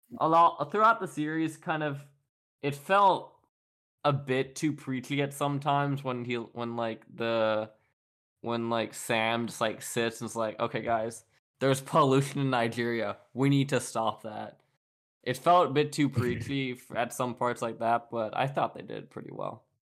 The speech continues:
Speaker 2: I like that, the pollution thing, because, like, it m-, represented that Jamie was becoming his teammate, and that's why he did
Speaker 1: Yeah.
Speaker 2: the thing.
Speaker 1: Yeah, no, that, that part was good. Okay, uh,
Speaker 2: Yeah.
Speaker 1: done with that. Good show.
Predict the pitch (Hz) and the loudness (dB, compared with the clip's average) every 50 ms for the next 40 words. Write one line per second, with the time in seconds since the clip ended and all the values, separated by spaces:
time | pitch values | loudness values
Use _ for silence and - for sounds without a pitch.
0 | _ _ _ _ - - 143 170 202 196 196 180 180 175 170 165 135 - - 110 | _ _ _ _ 2 4 6 6 6 4 6 8 8 8 8 6 2 0 0 6
1 | 120 123 113 104 - - - 123 117 117 120 147 123 - 117 104 95 98 101 98 | 6 6 6 6 2 0 2 4 4 4 4 2 0 2 2 2 4 2 4 4
2 | 120 98 95 98 107 98 98 - - - 98 107 98 85 95 85 - 95 107 107 | 4 4 4 6 4 4 4 2 -2 -2 0 0 2 2 0 0 2 4 4 6
3 | 123 117 120 120 107 104 101 101 95 - 107 107 117 123 120 107 82 92 90 - | 6 8 8 8 8 8 8 6 6 6 6 8 8 8 8 8 6 6 4 2
4 | - 76 - 107 98 95 92 92 - 95 - - - - 110 107 104 104 90 - | 0 0 2 4 6 6 6 6 4 2 0 -2 2 4 6 8 8 8 6 4
5 | - - - - _ _ _ _ _ _ _ _ _ _ _ _ _ _ - - | 2 -2 -6 -16 _ _ _ _ _ _ _ _ _ _ _ _ _ _ 2 6
6 | 98 104 104 107 131 101 98 98 98 - - 90 92 - - 98 82 62 62 - | 8 8 8 8 8 8 8 8 6 6 4 4 2 4 4 4 4 4 2 0
7 | 135 135 131 131 131 120 107 - 123 120 - - - 110 107 131 131 - - - | 0 0 0 0 0 -2 -2 -2 -2 -4 -4 -4 -6 -4 0 0 0 0 -2 -6
8 | - 92 90 - - - - - - - - - _ _ _ _ _ - - 160 | -10 -10 -12 -16 -18 -18 -18 -18 -18 -18 -20 -20 _ _ _ _ _ -2 -2 2
9 | 151 139 113 - - - _ _ _ - - 113 120 - 117 117 - - 82 80 | 2 2 0 0 -4 -14 _ _ _ -2 0 0 2 6 8 8 10 8 8 6
10 | 135 135 135 135 131 110 120 120 113 107 - - - 127 120 117 - - 123 107 | 4 2 2 0 -2 0 2 2 2 0 -2 -4 -6 -6 -6 -6 -4 -2 -2 -2
11 | 104 104 104 104 - - | -2 -4 -6 -8 -12 -14